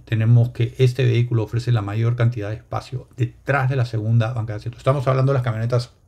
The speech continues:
de las supercamionetas, ¿ok? Ese también ha sido otro detalle muy importante para estos vehículos.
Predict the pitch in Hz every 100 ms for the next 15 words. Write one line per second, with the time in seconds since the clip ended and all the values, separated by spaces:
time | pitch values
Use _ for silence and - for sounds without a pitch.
0 | _ 123 113 104 104 - - 156 143 151
1 | 127 127 120 98 - - - 120 131 _
2 | _ - - - - - - - - -
3 | - - - 120 123 123 123 123 131 131
4 | 131 127 131 117 117 120 123 135 143 127
5 | 120 127 127 104 104 104 104 107 117 107
6 | 120